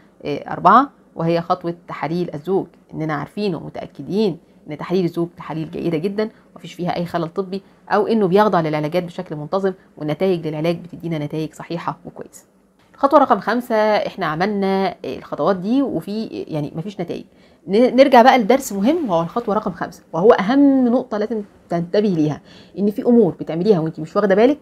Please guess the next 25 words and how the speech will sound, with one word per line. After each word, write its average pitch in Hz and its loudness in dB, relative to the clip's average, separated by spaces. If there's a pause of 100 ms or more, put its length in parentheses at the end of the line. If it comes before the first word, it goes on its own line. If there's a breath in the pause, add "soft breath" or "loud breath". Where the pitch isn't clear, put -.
للأسف - -4 (340)
بتؤدي 165 -6
إلى 190 0 (300 loud breath)
تأخر - -4
الحمل، - -12 (220)
بتؤدي 170 -4
إلى 190 0 (120)
ع-، - -6 (100)
مشاكل 180 2
في، 151 -10
في - -16
حصول 165 -8
الحمل. - -10 (440 soft breath)
هذه 180 2
الأمور 226 2
هي 165 -2 (200)
موجودة 170 0
في 165 -6
درس 170 -4
كامل 226 -2
بنتكلم 175 -4
فيه 170 -4
عن 151 -4
ست - -10
خطوات 165 -4